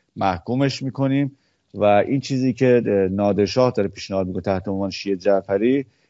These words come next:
اینو ما میپذیریمش به عنوان در واقع یک راه حل برای پایان دادن به این جنگ‌های مذهبی.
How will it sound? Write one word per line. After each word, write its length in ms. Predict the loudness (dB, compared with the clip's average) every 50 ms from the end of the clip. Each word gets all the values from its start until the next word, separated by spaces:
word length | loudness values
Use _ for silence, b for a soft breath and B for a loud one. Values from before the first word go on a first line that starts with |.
| _ -4
اینو 120 | -2 0
ما 160 | 2 4 4
میپذیریمش 760 | 4 2 0 2 0 0 0 0 -2 -4 -4 -2 -4 -4 -6 -6
به 100 | -4 -4
عنوان 460 | -2 0 0 -2 -2 -2 -4 -4 -2 0
در 140 | 2 2 2
واقع 280 | 2 2 0 2 0
یک 120 | 0 -2 -4 -8 _ _ _ _ _ _ -6
راه 340 | 0 2 4 4 4 4 4
حل 300 | 4 6 6 6 4 2
برای 500 | 0 0 0 2 2 2 2 2 0 0
پایان 400 | -2 -6 -6 -4 -2 -2 -2 0
دادن 300 | -2 -2 -2 0 -2 0
به 60 | -2
این 160 | -2 -2 -4
جنگ‌های 640 | -2 0 0 0 0 2 4 4 6 6 6 4 4 0
مذهبی. 680 | -2 -4 -4 -4 -4 -4 -4 -4 -4 -4 -4 -8 -10